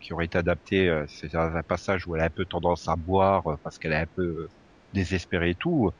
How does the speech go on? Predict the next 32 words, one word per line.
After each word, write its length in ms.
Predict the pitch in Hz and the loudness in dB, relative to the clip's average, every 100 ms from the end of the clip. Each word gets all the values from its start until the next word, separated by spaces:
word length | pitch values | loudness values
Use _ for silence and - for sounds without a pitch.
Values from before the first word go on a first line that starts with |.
| - - - | -14 -20 -4
Voilà, 240 | 110 135 120 | 0 2 2
il 140 | 92 | 2
y 80 | 95 | 0
avait 160 | 87 | -2
vraiment 280 | 87 98 104 | -4 -2 0
matière 400 | 98 87 - 131 | 0 -2 -4 -4
à 60 | 87 | -4
faire 220 | - 95 | -4 -4
un 100 | 85 | -4
truc, 320 | - 123 110 | -6 -8 -6
euh, 320 | 90 82 80 | -4 -2 -4
sympa. 480 | 76 - 92 156 156 - - - | -8 -6 -4 -2 -2 -6 -20 -20
Surtout 260 | - - - | -14 -8 -4
qu'elle 140 | - | 0
a 60 | 85 | 0
pas 140 | - | 0
des 120 | 90 82 | -2 -2
pouvoirs 440 | - 90 110 92 | -6 -4 -2 0
non 120 | 82 80 | -4 -6
plus, 220 | 117 110 | -2 0
euh, 180 | 82 80 | 0 -2
extrêmement, 760 | 82 - - 90 92 95 82 | -4 -8 -8 -4 -2 0 0
euh, 40 | 73 78 - - | -2 -10 -20 -14
visuellement, 840 | 82 90 87 92 90 95 95 76 78 | -8 -6 0 0 2 2 0 0 -6
euh, 20 | 85 - - | -14 -20 -8
chers. 360 | - 92 131 - _ - - - - - - - - - - | -4 0 0 -2 _ -20 -20 -20 -20 -20 -20 -20 -20 -20 -12
Et 800 | 85 85 87 87 87 90 90 90 | -8 -4 -4 -4 -4 -2 -2 0
non, 260 | 92 107 | 4 4
le 120 | 117 98 | 6 4
Shield... 480 | - 113 113 92 | 0 -2 -4 -4
Pff, 0 | 82 - - - - | -8 -10 -20 -14 -4
voilà, 220 | 95 | -2